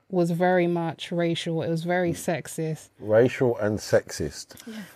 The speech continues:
Speaker 2: And that was the, the society you grew up in and around.
Speaker 1: Yeah.
Speaker 2: And you found that traumatic. It's not 'cause, for, it, uh, to correct me if I'm wrong, a traumatic experience is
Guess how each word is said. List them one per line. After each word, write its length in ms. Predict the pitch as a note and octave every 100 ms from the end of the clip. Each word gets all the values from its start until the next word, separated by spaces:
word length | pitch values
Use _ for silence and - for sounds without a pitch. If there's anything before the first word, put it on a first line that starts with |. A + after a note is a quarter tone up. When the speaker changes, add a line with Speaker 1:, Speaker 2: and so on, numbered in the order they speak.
| -
Speaker 2:
And 280 | F#2+ G2+ G2+ F#2+ -
that 200 | A#2+ C3
was 240 | G2+ F#2
the, 100 | G2+
the 160 | E2+ G#2+
society 600 | - G#2+ C3 G#2+ G#2 F#2+
you 160 | F#2
grew 260 | E2+ G#2 F#2+
up 240 | F#2 - -
in 320 | G2 E2+ D#2 C#2
and 160 | E2+ E2+
around. 500 | F2 F2+ D#2+ C#2 -
Speaker 1:
Yeah. 240 | G#3 A3 C4 -
Speaker 2:
And 240 | E2 E2 E2+
you 220 | G2+ G#2+
found 400 | F#2+ A2 F#2 E2+
that 160 | D#2+ -
traumatic. 720 | - D#2+ D#2+ - - - -
It's 160 | -
not 160 | A2 G#2
'cause, 240 | - F2+ E2
for, 240 | A2 - D3
it, 180 | A2+ A#2 -
uh, 100 | A2 E2+
to 180 | - C3+
correct 260 | - C3
me 120 | B2 G#2+
if 120 | -
I'm 180 | G2 F#2+
wrong, 180 | G2 E2+
a 60 |
traumatic 500 | E2 G2+ F#2+ D#2 -
experience 540 | A2 - - G2 F#2
is 120 | F#2+